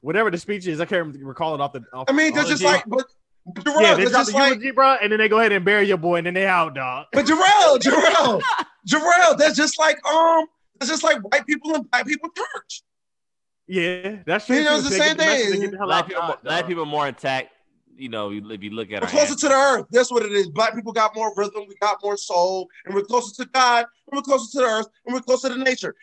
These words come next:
Speaker 2: And that's the bottom line. White people come from the Caucasus of the Caucasians, and they were the Caucasus Mountains,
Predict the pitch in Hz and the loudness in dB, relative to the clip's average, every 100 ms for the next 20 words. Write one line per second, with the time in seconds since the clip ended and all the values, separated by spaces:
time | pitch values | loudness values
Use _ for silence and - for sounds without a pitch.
0 | - 302 294 269 294 269 262 277 240 185 | -6 -2 0 -2 0 0 0 0 -2 -2
1 | 233 247 214 254 247 233 240 233 214 208 | -4 -6 -12 -6 -4 -4 -8 -6 -2 -2
2 | 208 202 - - 262 - - 180 220 - | -2 -10 -10 -10 -16 -8 -8 -8 -16 -16
3 | - - - 233 247 247 - - 294 196 | -20 -20 -10 -2 0 0 -8 -18 -20 -8
4 | 220 208 214 214 254 214 202 202 226 - | -8 -6 -4 -4 -6 -6 -6 -6 -10 -12